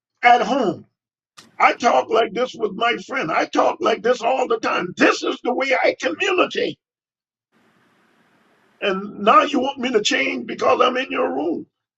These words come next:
Uh, it just don't happen like that. <laughs> Uh, and so s-, they're, they're, and they, they must be willing to listen.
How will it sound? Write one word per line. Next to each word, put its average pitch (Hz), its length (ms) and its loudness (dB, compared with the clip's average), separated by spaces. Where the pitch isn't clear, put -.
Uh, 190 420 0
it 202 100 -4
just 226 260 -4
don't 269 200 2
happen 294 360 2
like 175 260 0
that. - 180 -10
<laughs> - 140 -12
Uh, 160 420 -2
and - 160 -6
so - 320 -2
s-, - 160 -12
they're, 175 400 -2
they're, 175 340 -4
and 180 160 2
they, 185 120 -6
they 180 80 0
must 202 300 2
be 165 80 -2
willing 180 400 0
to - 80 0
listen. - 420 -4